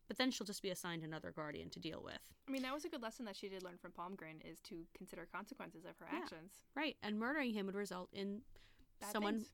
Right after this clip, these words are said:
Speaker 1: potentially as bad.
Speaker 2: Mm-hmm.
Speaker 1: Also, you know, slightly immoral, whatever.
Speaker 2: Yeah.
Speaker 1: So she decides to set him up using herself as bait.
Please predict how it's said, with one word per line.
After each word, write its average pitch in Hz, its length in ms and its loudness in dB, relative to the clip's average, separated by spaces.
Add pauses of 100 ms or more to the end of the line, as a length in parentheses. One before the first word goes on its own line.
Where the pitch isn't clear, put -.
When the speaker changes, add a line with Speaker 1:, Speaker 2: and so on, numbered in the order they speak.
Speaker 1:
potentially 226 520 2
as 226 100 0
bad. 302 280 0 (160)
Speaker 2:
Mm-hmm. 262 140 6 (760)
Speaker 1:
Also, 214 400 2
you 240 80 2
know, 185 160 0
slightly - 340 -8
immoral, - 320 -8
whatever. - 300 -8 (760)
Speaker 2:
Yeah. - 100 -2 (100)
Speaker 1:
So 262 200 6
she 269 160 4
decides 254 400 2
to 302 100 0
set 226 200 0
him 214 160 0
up 196 160 2
using 202 360 2
herself 185 520 0
as 180 140 2
bait. - 400 -4